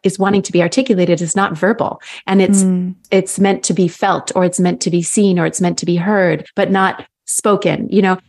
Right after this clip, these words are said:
Speaker 1: So in other words, lean into our own multidimensionality as well. And that's, you know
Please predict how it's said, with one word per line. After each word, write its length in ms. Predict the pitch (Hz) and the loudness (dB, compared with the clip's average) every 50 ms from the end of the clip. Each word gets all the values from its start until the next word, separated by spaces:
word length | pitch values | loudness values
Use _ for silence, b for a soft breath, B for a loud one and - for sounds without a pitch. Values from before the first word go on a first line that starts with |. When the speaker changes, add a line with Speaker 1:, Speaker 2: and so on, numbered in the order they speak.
| _ - | _ -8
Speaker 1:
So 240 | - - 214 196 190 - | -2 0 2 2 2 2
in 160 | 202 214 208 | 0 2 2
other 160 | 208 214 208 | 4 4 4
words, 260 | 202 202 196 190 - - _ b b b | 4 2 0 -2 -4 -10 _ b b b
lean 380 | - 180 185 214 226 233 233 214 | -6 -2 0 2 4 4 4 4
into 400 | 208 214 220 214 - 220 175 170 | 4 2 2 0 0 -2 -2 0
our 180 | 165 147 - | 0 -2 0
own 300 | 170 170 170 170 165 - | 0 0 0 0 -2 -4
multidimensionality 1080 | - - 175 170 170 - - 165 - - 170 170 - - 170 165 175 175 175 175 175 165 | -2 -2 0 0 0 -2 -4 -4 -4 -2 -4 -4 -4 -2 -2 0 0 2 2 2 2 0
as 140 | 175 - 165 | 0 0 0
well. 340 | 170 196 196 185 175 170 B B B B B B B B - | 0 2 2 2 0 -2 B B B B B B B B -4
And 240 | 214 208 208 208 - - | 0 2 2 2 2 0
that's, 440 | 190 180 208 220 285 320 311 - - - _ - | 0 0 2 2 2 0 0 -4 -10 -6 _ 2
you 100 | 214 202 | 4 4
know 220 | 202 196 180 180 | 6 4 2 0